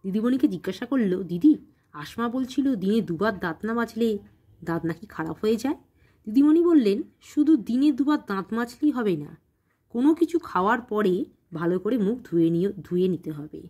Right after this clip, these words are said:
তাহলে দিনে শুধু দুবার দাঁত মাজলে যে দাঁত ভালো থাকবে তা নয়, যখনই আমরা কোনো খাবার খাবো তখনই কি ভালো করে দাঁত এবং মুখটা ধুয়ে নিতে হবে, যাতে দাঁতের গোড়ায় সেই খাবারের অংশ না লেগে থাকে।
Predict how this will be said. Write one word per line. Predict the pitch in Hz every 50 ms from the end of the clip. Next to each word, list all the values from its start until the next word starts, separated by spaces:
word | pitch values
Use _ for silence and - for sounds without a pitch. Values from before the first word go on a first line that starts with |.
| _ _ _ _ _ _ _ _
তাহলে | - 185 233 277
দিনে | 196 180 180 185
শুধু | 196 - 233 262
দুবার | 254 196 180 175 196 220 220
দাঁত | 175 214 220 226 220 254
মাজলে | 254 254 240 285 277
যে | 277
দাঁত | 220 226 220
ভালো | 208 214 240 240
থাকবে | - - 240 233 262
তা | 254 - 220 220
নয়, | 214 208 190 156 147
যখনই | - 165 156 - - 254 269 277
আমরা | 277 277 285
কোনো | 285 277 269 277
খাবার | - - - 170 160 180 208
খাবো | 208 - 220 156 165 165 -
তখনই | - 147 - 196 208 220 220
কি | - 311 440 -
ভালো | - - 170 170 175
করে | 170 214 220 330 480 - - - -
দাঁত | - 165 175 190 190 190
এবং | 190 196 208 196
মুখটা | 190 185 - - 269
ধুয়ে | 190 - 175 175 175 165
নিতে | 165 156 - 160 160
হবে, | 156 156 185 185 _ _ _ _ _ _ _ _ _ -
যাতে | 175 165 - 240
দাঁতের | 196 180 156 160 190 202 196
গোড়ায় | 202 220 214 254 349 480 -
সেই | - 214 202
খাবারের | - - 160 151 170 165 185 208 180
অংশ | 156 156 165 - - - 330 466 -
না | 202 180 165 165 190
লেগে | 226 185 156 151 143 151
থাকে। | 151 - 147 - _ _